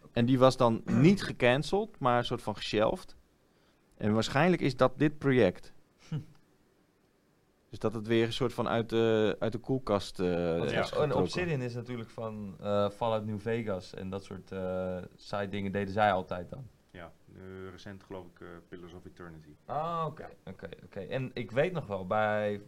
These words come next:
Speaker 2: Fallout drie of vier had je op een gegeven moment bij de D L C had je ook een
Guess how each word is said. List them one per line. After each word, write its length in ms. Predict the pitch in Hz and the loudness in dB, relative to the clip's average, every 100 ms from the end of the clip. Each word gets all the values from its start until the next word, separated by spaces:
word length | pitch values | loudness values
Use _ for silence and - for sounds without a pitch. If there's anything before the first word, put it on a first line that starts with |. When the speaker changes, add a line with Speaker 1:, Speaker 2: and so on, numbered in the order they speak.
| _ _ _ | _ _ _
Speaker 2:
Fallout 440 | - 139 131 117 - _ | -4 -2 0 -4 -6 _
drie 380 | 104 127 170 165 | -14 -12 -10 -12
of 100 | - | -16
vier 440 | - 143 180 180 - _ _ _ | -16 -12 -10 -12 -16 _ _ _
had 160 | 123 | -10
je 80 | 120 | -8
op 60 | 120 | -8
een 60 | |
gegeven 180 | 123 127 | -8 -4
moment 260 | 117 117 107 | 0 0 0
bij 100 | 117 | 0
de 120 | 113 | 0
D 40 | 110 | 0
L 60 | 131 | -2
C 120 | 139 | 0
had 180 | 123 120 | -2 -4
je 80 | - | -6
ook 160 | 120 | -6
een 260 | 117 107 | -6 -8